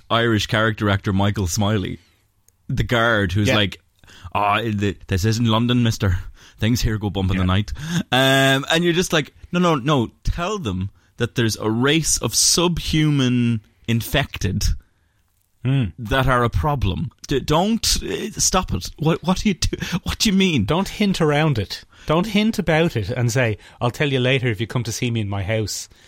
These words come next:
Speaker 2: Just fucking tell them.
Speaker 1: Michael, the most unrealistic thing about this film is when Michael McEnhaden reaches inside his jacket and pulls out a Necronomicon of Irish folklore. <laughs>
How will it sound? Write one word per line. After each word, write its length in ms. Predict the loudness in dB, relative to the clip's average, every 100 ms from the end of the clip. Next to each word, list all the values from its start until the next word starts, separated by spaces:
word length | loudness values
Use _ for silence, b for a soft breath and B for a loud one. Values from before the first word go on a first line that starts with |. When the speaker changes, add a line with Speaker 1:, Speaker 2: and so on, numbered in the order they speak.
| b
Speaker 2:
Just 220 | -6 -6
fucking 260 | -4 -6 -4
tell 280 | -2 0 0
them. 220 | -4 -6 -14 _ _ _ _ 0
Speaker 1:
Michael, 300 | 0 0 -2
the 120 | 0
most 600 | 2 2 4 2 0 -4 -4
unrealistic 680 | 0 2 2 2 0 -2 -2
thing 220 | 0 0
about 260 | 2 0 0
this 180 | -2
film 380 | 0 0 0 -2 -6 b
is 160 | -4 -2
when 160 | 2 2
Michael 320 | 2 0 -2
McEnhaden 580 | -2 0 0 0 0 0
reaches 320 | 0 0 0
inside 340 | 0 2 2
his 140 | 2 0
jacket 440 | 0 0 -2 -6 -2
and 180 | -2 0
pulls 320 | 0 0 2
out 160 | 0 2
a 60 |
Necronomicon 1040 | 2 0 0 -2 0 2 2 0 0 0 0
of 140 | 0
Irish 340 | 2 2 2 0
folklore. 500 | 0 0 -2 -4
<laughs> 60 | -4